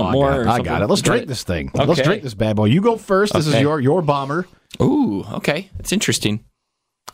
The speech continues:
Speaker 1: I get a little bit of that raisinous dried fruit on the nose.
Speaker 2: I do too.
Speaker 1: Oh, wow.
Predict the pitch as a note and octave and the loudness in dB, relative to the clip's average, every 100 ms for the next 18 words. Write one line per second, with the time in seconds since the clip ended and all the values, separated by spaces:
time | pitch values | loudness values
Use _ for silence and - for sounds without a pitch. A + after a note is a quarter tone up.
0 | - B2+ D3 C3 B2 A#2+ B2+ D3 C#3 C3+ | -2 -2 -2 -2 0 0 0 0 2 4
1 | A#2+ F#2+ A2+ A#2 C3 C#3 C3+ - C3 B2+ | 2 2 0 0 0 0 0 -2 0 0
2 | A#2+ - C#3 - _ _ _ _ _ _ | 0 0 0 0 _ _ _ _ _ _
3 | _ B2 B2 A#2 A#2+ D3+ - - - - | _ 0 2 2 2 2 -4 -12 -2 0
4 | A#2 G#2+ G#2 G#2 B1+ - _ _ _ _ | 0 -2 -2 -2 -6 -14 _ _ _ _
5 | _ _ _ _ _ _ _ _ _ _ | _ _ _ _ _ _ _ _ _ _
6 | - - _ _ _ - - - - - | -20 -20 _ _ _ -12 -10 -10 -16 -18
7 | _ _ _ _ - D3 F3 F3 B2 | _ _ _ _ -4 0 0 0 -4